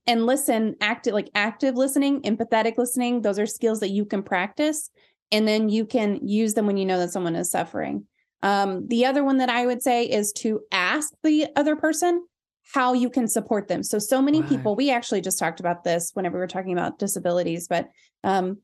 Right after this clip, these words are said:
Speaker 1: when you know that someone is suffering or you know that someone needs help, we as humans love to just say,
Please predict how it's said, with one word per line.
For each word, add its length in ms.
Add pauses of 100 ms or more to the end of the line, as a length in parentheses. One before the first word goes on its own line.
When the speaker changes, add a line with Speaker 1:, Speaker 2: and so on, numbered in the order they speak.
(1040)
Speaker 1:
when 240
you 560 (160)
know 280
that 140
someone 280
is 120
suffering 460
or 60
you 160
know 320
that 180
someone 380
needs 320
help, 360 (680)
we 320
as 180
humans 760 (260)
love 260
to 80
just 260
say, 320